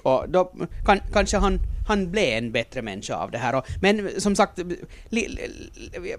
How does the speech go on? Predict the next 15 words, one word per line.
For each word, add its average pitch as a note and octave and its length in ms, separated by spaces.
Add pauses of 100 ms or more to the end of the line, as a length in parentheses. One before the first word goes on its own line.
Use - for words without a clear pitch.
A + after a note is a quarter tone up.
(320)
jag, E3 240
jag F#3+ 60
vet G3 140
inte G3 120
om G3 60
jag G3 80
ska F#3 100
säga F3 120
att D#3 60
jag D#3 100
tycker E3+ 200
synd F#3+ 300
om, B2+ 260
om, C3+ 200 (200)
eh, C#3 160